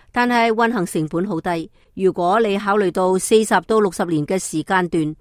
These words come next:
呢個係一個非常經濟嘅選擇。一啲電廠由於與其他能源相比競爭力不足而被迫關閉，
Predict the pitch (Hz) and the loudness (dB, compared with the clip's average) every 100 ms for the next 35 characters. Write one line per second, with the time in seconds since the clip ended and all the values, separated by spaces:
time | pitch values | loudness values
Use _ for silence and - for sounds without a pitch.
0 | _ _ 320 285 247 214 - 214 - 269 | _ _ 0 2 2 0 -2 -2 0 -2
1 | 220 151 269 254 214 165 160 - 143 247 | -2 -4 -2 -4 -4 -6 -6 -8 -8 -6
2 | 247 - _ _ _ _ _ 208 208 226 | -6 -8 _ _ _ _ _ 0 0 2
3 | 170 165 170 185 214 170 170 233 254 196 | -2 -2 0 0 2 0 0 0 0 0
4 | 202 - 170 165 262 240 190 156 151 156 | -2 -2 -4 -2 2 4 2 -2 -2 -4
5 | 160 - 247 220 180 208 220 202 196 233 | -4 0 0 0 0 0 0 -2 0 -2
6 | 196 151 220 - 220 190 175 151 170 160 | -2 -4 -4 -2 -2 0 -2 -2 -4 -2
7 | 220 - 202 175 151 | -2 -2 -4 -6 -10